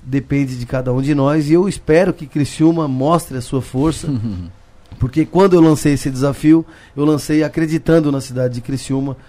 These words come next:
Speaker 1: do quanto nós somos capazes, até porque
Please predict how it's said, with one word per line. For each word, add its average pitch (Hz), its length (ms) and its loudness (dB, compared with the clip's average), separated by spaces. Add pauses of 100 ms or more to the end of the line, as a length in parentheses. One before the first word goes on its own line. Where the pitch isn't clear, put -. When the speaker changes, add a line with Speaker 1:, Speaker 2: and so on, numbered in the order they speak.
(460)
Speaker 1:
do 135 460 0
quanto 175 420 2
nós 147 180 -2
somos 160 360 -2
capazes, 147 800 0 (240)
até 117 240 -2
porque 147 400 -2